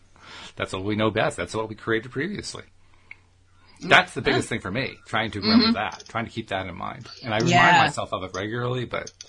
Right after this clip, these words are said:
Speaker 1: that's, that's a challenge.
Speaker 2: It's easy to forget. It's easy to forget.
Speaker 1: Well, yeah, 'cause you have to, it's, it's a concept. You can't, I mean, some
Speaker 2: Mm-hmm.
Speaker 1: people I know are,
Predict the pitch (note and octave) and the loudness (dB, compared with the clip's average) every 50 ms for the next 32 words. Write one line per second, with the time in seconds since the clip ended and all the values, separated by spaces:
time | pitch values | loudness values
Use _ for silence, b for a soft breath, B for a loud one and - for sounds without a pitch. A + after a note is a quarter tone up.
0 | B B B B _ - - - - G3 - - - - - - - - - B | B B B B _ -8 -2 -2 -2 0 -2 -6 -4 -4 -4 -4 -6 -10 -14 B
1 | B B B B B B B B B - C3+ - - C3 - - - - D#3 - | B B B B B B B B B -10 -10 -8 -8 -6 -6 -6 -6 -4 -2 0
2 | A#3 A#3+ A#3 - B3+ B3+ C4 A3+ B3 B3 A#3+ - E4 E4 F#3+ - F4 - - _ | 0 0 0 2 2 2 4 4 4 2 2 2 2 2 4 4 4 4 2 _
3 | - - - - F#3+ G3 F#3+ F3+ - G3 - - A#3 - - A3 F#3+ - - _ | -14 -14 -10 -6 -4 -2 2 4 4 4 4 2 2 4 4 4 4 2 -4 _
4 | _ - D#3+ F3 F3+ F3+ F3+ F3 G3 A3+ B3 B3+ A#3+ G#2+ E2+ G#2 C3 - F3 C#3 | _ 0 4 6 6 8 8 8 6 6 4 4 2 0 0 -2 -4 0 0 2
5 | D#3 D#3 D#3+ G#3 G3+ - - - E3+ - - - F3+ - - B2+ - - E3+ G#3 | 2 2 2 0 0 -2 -4 -6 -6 -6 -4 -6 -6 -6 -6 -4 0 2 4 4
6 | A#3+ A#3 - - - - A#2 - - F#3+ F#3 E3+ - - _ _ _ - D3+ C#3 | 4 2 0 -2 -4 -4 -4 -4 0 0 0 0 -2 -6 _ _ _ -2 0 0
7 | C#3 C#3 A#2 - - A3+ - A#3 B3 G3 - - B2 A#2+ A#2 A#2 A2+ A2+ A2+ A2+ | 0 0 0 4 6 6 8 8 6 4 0 -2 2 2 2 4 4 6 6 6
8 | B2 C3+ - - - - - B2+ G#2+ G#2 G#2 G#2 G2 G#2+ - | 4 2 -2 -10 -14 -6 0 2 4 4 4 2 0 -2 -4